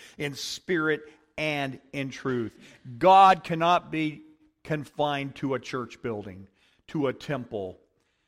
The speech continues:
to a box. He's a spirit. These Samaritans worshiped Gerizim, Jews, Jerusalem. Under the old law, that's where you're required to go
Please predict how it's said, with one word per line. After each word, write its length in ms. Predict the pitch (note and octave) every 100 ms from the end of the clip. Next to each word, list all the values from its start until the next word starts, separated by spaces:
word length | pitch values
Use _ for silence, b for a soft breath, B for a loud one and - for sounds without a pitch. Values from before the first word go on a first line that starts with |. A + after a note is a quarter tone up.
| _ _ _
to 200 | D3 C3
a 40 |
box. 680 | F#2 F2+ F2+ - - - - - _ _ _ _ _ _ _ _ _ _ _ _
He's 220 | A3 A3+
a 60 | A#3
spirit. 840 | - - D4 D#4 E4 C4 - - _ _ _ _ _ _ _ _ _ _ _ _ _ _ _
These 200 | A#3+ C#4+
Samaritans 1120 | - - A#3 A3 A#3 B3 A#3+ C3 G2+ A2+ -
worshiped 680 | E3 E3 G3 - F3 D3 - - C#3 A#2
Gerizim, 720 | D3 F#3 F3 D#3 A#2+ G2 D#2+ _ _ _
Jews, 540 | - - A3+ A3+ G3 - _
Jerusalem. 840 | C3 E3 D#3 D3+ C#3+ B2 G#2+ F2 D#2 _ _ _ _ _ -
Under 220 | D#3+ E3
the 160 | E3
old 220 | F#3+ G#3 G#3+
law, 200 | G#3 G3+
that's 300 | F3+ F3+ G#3
where 100 | F#3+
you're 140 | F#3
required 480 | F3 E3+ F3 E3+ E3+
to 60 |
go 340 | E3 E3 C#3+